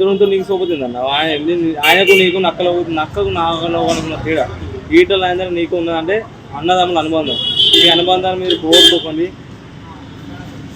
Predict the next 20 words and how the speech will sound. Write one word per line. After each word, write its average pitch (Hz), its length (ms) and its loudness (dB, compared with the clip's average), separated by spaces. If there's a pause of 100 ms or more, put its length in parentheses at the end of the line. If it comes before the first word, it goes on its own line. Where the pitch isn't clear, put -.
(100)
కౌశిక్ 165 300 4
రెడ్డి 185 180 4
గారు 175 160 4
ఖబర్దార్ 170 420 2 (100)
బుల్లెట్ 175 260 4
ఎక్కడ 170 220 2
దించాలో 175 320 0
మీరు 156 120 -4
తీస్తావు, 151 280 -6 (320)
మల్కాజ్గిరిలో 180 500 0
తీస్తావు. 160 240 -2
అయ్యో 160 180 2
నువ్వు 170 180 -4
గజ్వేల్లో 175 400 2
పోటీ 175 180 0
చేసి 170 160 -4
ఇట్లా 170 160 -4
ఆడ 165 160 0
గెలుస్తాను, 170 380 -4
వీడియో 160 140 0